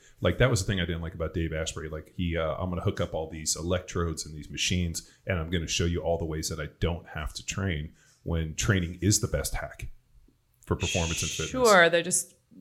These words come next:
Speaker 2: I think that they're like, "How do I put ancient practices and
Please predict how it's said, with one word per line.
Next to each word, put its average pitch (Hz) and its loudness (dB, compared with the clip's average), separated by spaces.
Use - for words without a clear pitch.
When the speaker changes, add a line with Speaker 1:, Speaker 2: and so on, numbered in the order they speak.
Speaker 2:
I 185 2
think 190 2
that 190 -4
they're 165 4
like, 151 2
"How 170 0
do 170 2
I 160 2
put 165 -2
ancient 156 -4
practices 165 2
and 160 2